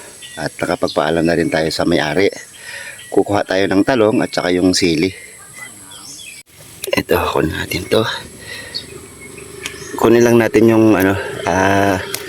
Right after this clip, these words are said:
medyo malalaki. Huwag natin kunin yung maliliit, no. Silip-silip lang tayo. Ayan, ayun.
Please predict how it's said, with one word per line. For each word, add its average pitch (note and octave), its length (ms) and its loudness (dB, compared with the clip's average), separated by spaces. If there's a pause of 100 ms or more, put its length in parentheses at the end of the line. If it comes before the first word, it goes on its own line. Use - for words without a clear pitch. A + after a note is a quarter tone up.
(600)
medyo E3 320 2
malalaki. G2+ 480 4
Huwag G2 160 0
natin G2 320 2
kunin G2 400 6
yung F#2+ 240 6
maliliit, F#2 400 -2
no. G#2+ 160 -4 (2250)
Silip-silip G2 720 2
lang F#2 160 2
tayo. F2 320 0
Ayan, E2+ 320 -2
ayun. G2 240 -4